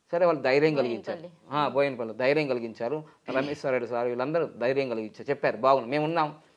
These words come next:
Speaker 1: కలెక్టర్ ఉన్నారు, ఎస్పీ ఉన్నారు, మనకేం ఇబ్బంది ఏం లేదు, మీరు మేజర్ వాళ్ళు మేజర్" అని ఈ విధంగా టెన్త్ క్లాస్ మేము మీద కూడా మనకు అన్ని, ఆ, వయసు అవన్నీ ఉంటాయి కదా, మనకేం ప్రాబ్లం రాదు అని అంటే, అప్పుడు మేము ముందుకెళ్ళి నా దగ్గర అప్పుడు ఇరవై వేలే ఉన్నాయి,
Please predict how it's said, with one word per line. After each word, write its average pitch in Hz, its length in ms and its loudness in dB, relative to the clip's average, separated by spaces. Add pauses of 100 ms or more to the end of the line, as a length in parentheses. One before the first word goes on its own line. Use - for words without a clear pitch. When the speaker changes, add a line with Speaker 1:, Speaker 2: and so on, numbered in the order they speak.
(140)
Speaker 1:
కలెక్టర్ 139 260 0
ఉన్నారు, 135 260 -4
ఎస్పీ 131 300 -2
ఉన్నారు, 131 240 -6
మనకేం 123 340 -8
ఇబ్బంది 123 340 -6
ఏం 113 100 -12
లేదు, 117 180 -8 (440)
మీరు 127 160 -2
మేజర్ 120 340 -4
వాళ్ళు 117 240 -2
మేజర్" 113 280 -10
అని 131 280 -10 (520)
ఈ 143 40 -6
విధంగా 147 460 2 (280)
టెన్త్ 127 160 -6
క్లాస్ 160 200 2
మేము 165 200 -2
మీద 175 160 -2
కూడా 190 140 -2
మనకు 160 180 -4
అన్ని, 139 440 -6 (200)
ఆ, 107 160 -6
వయసు 127 340 0
అవన్నీ 135 220 -2
ఉంటాయి 170 220 0
కదా, 123 120 -2 (1160)
మనకేం 120 300 -4
ప్రాబ్లం 127 400 -2
రాదు 117 200 -2
అని 113 180 -8
అంటే, 110 160 -6
అప్పుడు 151 480 0 (640)
మేము 131 200 -8
ముందుకెళ్ళి 143 360 -6
నా 180 120 8
దగ్గర 175 200 8
అప్పుడు 175 160 2
ఇరవై 160 260 4
వేలే 165 240 6
ఉన్నాయి, 120 280 -4